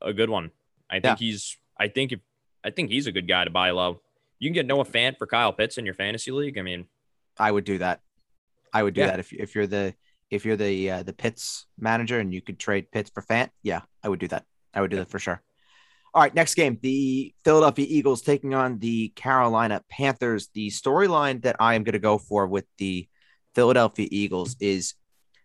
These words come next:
Speaker 2: how long can Jalen Hurts keep this up? He has looked terrific for fantasy. He is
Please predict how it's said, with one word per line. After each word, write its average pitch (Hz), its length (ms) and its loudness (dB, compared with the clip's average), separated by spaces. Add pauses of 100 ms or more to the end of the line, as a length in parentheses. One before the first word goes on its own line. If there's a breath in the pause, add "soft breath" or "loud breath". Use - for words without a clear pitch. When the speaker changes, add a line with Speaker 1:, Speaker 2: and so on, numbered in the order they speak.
(140)
Speaker 2:
how 202 200 4
long 156 340 4
can 104 160 -4
Jalen 135 340 2
Hurts 120 380 2 (160)
keep 127 280 -6
this 110 220 0
up? 101 240 2
He 120 180 0
has 101 220 -2
looked 113 420 0 (680)
terrific 135 480 2
for 185 80 -2
fantasy. 113 580 0 (540)
He 120 320 0
is 110 360 0